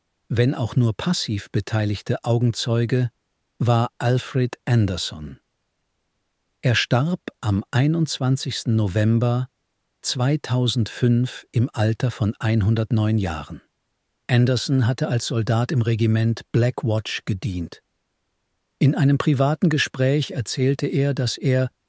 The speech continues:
damals in der Reserve, plötzlich eine unheimliche Stille wahrnahm.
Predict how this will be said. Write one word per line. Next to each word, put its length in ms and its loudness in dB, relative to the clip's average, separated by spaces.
damals 460 2
in 100 0
der 160 0
Reserve, 640 0
plötzlich 640 -2
eine 200 2
unheimliche 800 2
Stille 420 0
wahrnahm. 560 -4